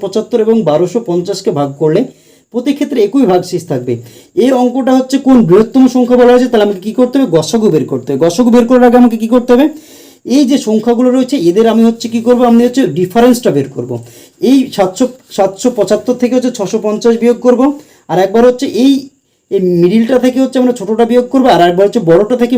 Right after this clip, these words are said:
মিডিলটা বিয়োগ করব। বিয়োগ করার পরে হচ্ছে যে সংখ্যাগুলো পাবো সেই সংখ্যাগুলো আমরা গসাগু বের করব, তাহলে হচ্ছে সেই সংখ্যাটা আমার বেরিয়ে যাবে। কোন বৃহত্তম সংখ্যা সেটা কিন্তু আমরা বেরিয়ে যাবে। তাহলে আমরা প্রথম কী কাজ হবে অঙ্কটা করার সময়? আমরা হচ্ছে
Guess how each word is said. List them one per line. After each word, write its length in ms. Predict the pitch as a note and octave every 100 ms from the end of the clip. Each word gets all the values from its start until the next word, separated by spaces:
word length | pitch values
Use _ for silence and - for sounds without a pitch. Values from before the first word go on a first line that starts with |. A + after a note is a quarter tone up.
| F#3
মিডিলটা 320 | C3+ C#3 C#3+ C3
বিয়োগ 160 | B2 A#2+
করব। 140 | B2 A#2+ A#2 - - -
বিয়োগ 260 | D#3+ A#3+ B3
করার 200 | B3+ C4+ - G3
পরে 180 | G#3 B3
হচ্ছে 180 | C4 C4+ F#3
যে 80 | G#3
সংখ্যাগুলো 400 | A#3 A3+ B3 B3+ B3 - _
পাবো 180 | G#3 A3 C4
সেই 140 | C4 B3
সংখ্যাগুলো 400 | C4+ B3+ C#4 C#4 C#4+
আমরা 140 | A#3 A3
গসাগু 280 | E3+ E3 F#3+ G3+
বের 100 | F#3+
করব, 160 | G3+ G3+ C4+ - - - -
তাহলে 200 | G3+ A#3 C4
হচ্ছে 180 | B3+ C4+
সেই 140 | - G#3+
সংখ্যাটা 260 | F#3 F3 E3+ F#3+
আমার 120 | G3
বেরিয়ে 220 | D#3+ D#3+ D#3
যাবে। 140 | G3 A3
কোন 100 | F#3+ F3+
বৃহত্তম 300 | D#3 D#3 E3 E3
সংখ্যা 200 | D#3+ E3+ A3
সেটা 140 | E3+ C3+
কিন্তু 140 | C3 E3
আমরা 140 | F#3 G3+
বেরিয়ে 220 | D3 C3 A#2+
যাবে। 140 | A#2 A#2 - - -
তাহলে 140 | - G#3
আমরা 100 | A3+ A3+
প্রথম 180 | A3+ B3+
কী 60 | B3+
কাজ 80 | B3+
হবে 120 | B3 C4
অঙ্কটা 220 | B3+ B3 B3
করার 140 | B3
সময়? 160 | C4 C4+
আমরা 120 | A3 F#3
হচ্ছে 140 | F#3